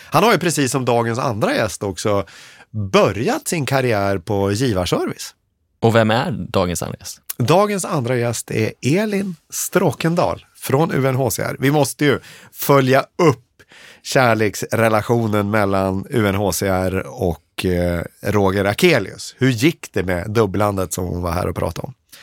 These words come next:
Speaker 1: Sen hoppas jag också att vi kan prata lite julkampanj i största allmänhet. Både du och jag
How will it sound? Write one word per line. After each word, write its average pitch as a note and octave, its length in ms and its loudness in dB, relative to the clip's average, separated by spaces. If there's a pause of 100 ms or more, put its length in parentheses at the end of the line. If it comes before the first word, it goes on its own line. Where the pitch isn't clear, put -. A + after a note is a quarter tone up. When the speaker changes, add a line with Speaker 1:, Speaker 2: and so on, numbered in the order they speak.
(880)
Speaker 1:
Sen C3+ 120 4
hoppas C#3 300 4
jag F#2 140 2
också C#3 240 -2
att A2+ 100 0
vi A2+ 180 2
kan G2+ 160 -4
prata G#2 300 0
lite F#2+ 200 -2
julkampanj F#2+ 760 0
i F2+ 60 -2
största G#2 300 -2
allmänhet. G#2 580 -2
Både A2 220 2
du G2+ 160 0
och C3 160 2
jag A2+ 340 2